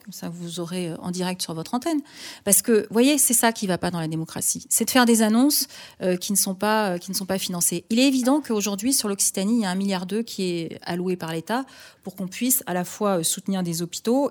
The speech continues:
et, euh, et refaire, euh, et refaire, euh, euh, soutenir des hôpitaux. Donc je vais vous lire, ça c'était à quinze heures cinquante-deux le mardi premier juin. Il me dit, euh, voilà, « Non, je n'ai fait aucune annonce. »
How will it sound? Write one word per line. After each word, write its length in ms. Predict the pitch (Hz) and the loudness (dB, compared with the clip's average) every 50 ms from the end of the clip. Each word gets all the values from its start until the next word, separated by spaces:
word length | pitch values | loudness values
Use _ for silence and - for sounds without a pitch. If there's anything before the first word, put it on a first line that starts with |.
| - - | -2 -2
et, 300 | 190 196 208 214 202 180 | -2 0 0 2 2 0
euh, 180 | 165 160 156 147 - - - - - - - | 0 -2 -2 -4 -6 -10 -12 -12 -14 -14 -6
et 100 | - 175 | -4 -2
refaire, 540 | 175 190 185 - - - 226 233 233 208 196 | 0 0 0 0 2 4 4 4 4 4 2
euh, 480 | 180 170 165 156 160 156 156 156 151 - - - 170 | 0 0 0 0 0 0 -2 -4 -6 -8 -8 -6 -6
et 60 | 165 | -4
refaire, 420 | 170 180 165 - - 220 214 202 190 | -4 -4 -4 -4 -2 -2 -2 -2 -2
euh, 400 | 170 156 151 156 156 143 - - - - - - - - - - - - | -2 -4 -4 -6 -8 -10 -12 -14 -16 -18 -20 -18 -18 -18 -18 -16 -12 -10
euh, 480 | 127 135 143 139 139 139 143 - 131 - 110 - - 135 143 156 - - | -8 -6 -6 -6 -6 -8 -8 -8 -10 -10 -12 -10 -8 -8 -8 -8 -6 -4
soutenir 380 | - - - 180 - 208 214 | -4 -4 -4 -4 -4 -2 -2
des 140 | 196 180 165 | -2 -2 -2
hôpitaux. 280 | 170 165 - - - 151 | -4 -6 -8 -10 -10 -8
Donc 100 | 160 170 | -6 -4
je 80 | 185 | -2
vais 40 | 214 | -2
vous 140 | 208 196 202 | 0 0 0
lire, 220 | 202 214 262 294 | 0 2 2 0
ça 160 | 294 - 226 208 | 0 -2 -2 -2
c'était 280 | - 208 185 190 190 | -4 -4 -4 -4 -4
à 60 | 175 170 | -4 -4
quinze 380 | - - - - 247 240 233 | -6 -10 -6 0 2 2 4
heures 100 | 233 233 | 4 2
cinquante-deux 840 | - - 226 208 - 208 202 202 196 196 196 185 180 190 196 185 180 - - | 2 0 0 -2 -2 -2 -2 -2 -2 -4 -8 -8 -6 -4 -4 -4 -4 -6 -6
le 300 | 180 185 190 185 175 170 165 _ _ _ _ _ _ _ _ _ | -4 -2 0 0 -2 -4 -6 _ _ _ _ _ _ _ _ _
mardi 260 | 196 196 196 190 196 | -2 0 0 0 -2
premier 300 | 190 - - 185 170 160 | -4 -4 -2 -2 0 0
juin. 300 | 147 156 165 185 233 277 - - - - - - - _ - | 0 -2 -2 0 0 -2 -2 -6 -12 -20 -20 -20 -20 _ -6
Il 80 | 185 | -4
me 100 | 180 170 | -4 -4
dit, 240 | 165 160 175 185 170 | -4 -4 -4 -4 -4
euh, 160 | 160 156 151 | -4 -2 -2
voilà, « 280 | 147 156 175 208 240 - - | -2 0 0 0 -2 0 2
Non, 160 | 196 220 240 | 4 4 6
je 120 | 240 220 | 6 4
n'ai 120 | 196 185 180 | 2 0 -2
fait 140 | - - 226 | -2 -2 -4
aucune 240 | 196 - - 202 | -4 -4 -4 -6
annonce. » 420 | 180 165 160 180 180 - - - | -6 -6 -6 -6 -4 -4 -4 -4